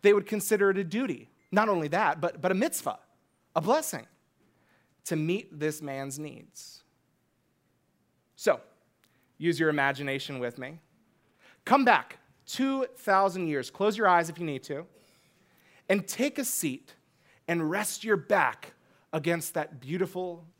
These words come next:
bronze gate. See people walking by, headed into the temple, and feel a desire in yourself to join them.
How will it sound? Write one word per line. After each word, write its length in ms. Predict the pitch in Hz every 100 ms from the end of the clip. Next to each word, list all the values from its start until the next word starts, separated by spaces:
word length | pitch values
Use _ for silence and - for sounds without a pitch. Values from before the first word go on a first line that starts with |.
| _
bronze 680 | - 147 143 139 139 131 - _ _
gate. 440 | 135 113 - - - _ _ _ _ _ _ _ _ _ _ _ _ _ _ _
See 220 | - 175
people 320 | 165 170 156 151
walking 380 | 143 135 139
by, 380 | 135 123 117 120 139 _ _ _ _ _ _ _ _ _ _
headed 280 | - 196 196
into 200 | 190 165
the 100 | 156
temple, 440 | 156 175 151 156
and 140 | 139 135
feel 400 | - 202 220 214
a 80 | 160
desire 640 | 151 135 151 147 139 131
in 140 | 156 170
yourself 640 | 156 151 - 165 123 117 - _ _ _ _ _ _ -
to 100 | 147
join 380 | 127 147 139
them. 260 | 117 107 117